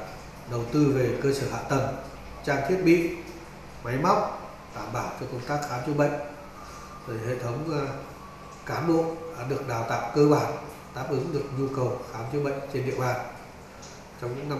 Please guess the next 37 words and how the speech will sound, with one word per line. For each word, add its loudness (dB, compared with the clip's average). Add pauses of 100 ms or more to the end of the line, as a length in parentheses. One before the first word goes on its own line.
qua 4
thì, 4
à, 0 (1000)
à, -8 (1080)
phòng -4
khám 0 (640)
của -2 (140)
trung -2
tâm 6 (380)
đã -4
triển 2
khai 2
khám 0 (180)
và -6 (120)
thu -2 (120)
dung. 6 (920)
Hiện -8
nay 0
đã -4 (460)
trên 4
bốn 4
trăm 6
bệnh 2
nhân, 2 (960)
cho -2
bệnh -2
nhân 0
người 0 (100)
không -2
may 2 (140)
nhiễm 0
H -2
I 4
V 6 (100)
aids. 6 (840)
Tuy 6
nhiên, 8